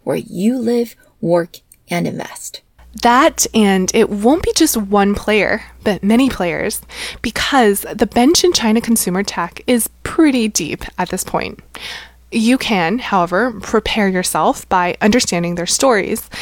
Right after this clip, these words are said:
Speaker 2: how they got started, the mistakes they made, and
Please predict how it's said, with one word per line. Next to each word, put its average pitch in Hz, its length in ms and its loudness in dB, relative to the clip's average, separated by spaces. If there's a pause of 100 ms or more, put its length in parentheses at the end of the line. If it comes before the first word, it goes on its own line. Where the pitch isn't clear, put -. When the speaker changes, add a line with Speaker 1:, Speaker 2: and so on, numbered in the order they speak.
(260)
Speaker 2:
how 240 140 -2
they 202 80 0
got - 220 -6
started, 262 840 2
the - 200 -4
mistakes 247 640 -2
they 240 180 2
made, 247 400 2
and 202 220 -2